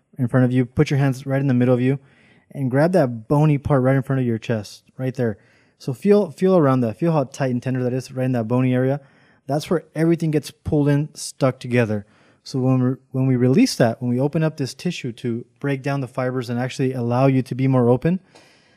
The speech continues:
that's when you start to release the emotion, and that may bring up some, some, uh, some scars, some emotional scars. You may wanna cry, you may wanna get, um, giggly, you may wanna,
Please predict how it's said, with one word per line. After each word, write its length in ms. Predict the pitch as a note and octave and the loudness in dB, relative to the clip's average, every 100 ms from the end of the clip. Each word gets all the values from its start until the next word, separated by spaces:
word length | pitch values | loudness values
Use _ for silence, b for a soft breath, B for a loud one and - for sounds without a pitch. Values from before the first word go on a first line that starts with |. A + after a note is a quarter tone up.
| b - | b -2
that's 200 | D3 - | -2 0
when 120 | D#3 | -4
you 40 | |
start 220 | C3+ D3+ C#3+ | 0 -2 -2
to 120 | C#3+ | -2
release 400 | A#2+ A#2 C3 - | 0 0 -2 -2
the 100 | B2+ | 2
emotion, 420 | A#2 B2 - C3+ | 4 2 0 0
and 200 | A#2 A2 b b b b | 0 -2 b b b b
that 160 | C3+ C#3 | -2 4
may 160 | D#3 | 4
bring 220 | E3 E3 D#3+ | 4 4 2
up 100 | D3+ | 0
some, 340 | C#3 B2+ - _ | -2 -2 -6 _
some, 320 | - C3 B2 | -8 -2 0
uh, 360 | A#2+ A2+ A2+ A#2+ _ | 0 -2 -4 -8 _
some 200 | - C#3+ | -8 -6
scars, 420 | C3 C#3 B2+ D3 - | -4 0 0 0 -4
some 280 | - D3 | -8 -2
emotional 400 | B2+ B2+ B2+ D3 | 0 0 0 -4
scars. 480 | A#2+ B2 B2 B2 - b b b b b b b | -4 0 0 0 -6 b b b b b b b
You 140 | B2 | -2
may 160 | B2+ B2 | 2 2
wanna 260 | A#2 A2+ | 0 -2
cry, 420 | G#2+ D3+ C#3 C#3 C3+ | -2 0 2 4 2
you 180 | B2 | 2
may 180 | A#2+ A#2 | 2 0
wanna 320 | A2+ A2+ G#2+ A2+ | 0 -2 -4 -8
get, 160 | A#2+ A2 | -8 -6
um, 340 | G#2+ G#2 G2+ | -6 -8 -8
giggly, 400 | B2 D#3 D3+ D3+ | -2 0 2 2
you 140 | C3+ | 2
may 140 | A#2+ A#2 | 0 0
wanna, 420 | A2+ A2+ A2 | 0 -2 -6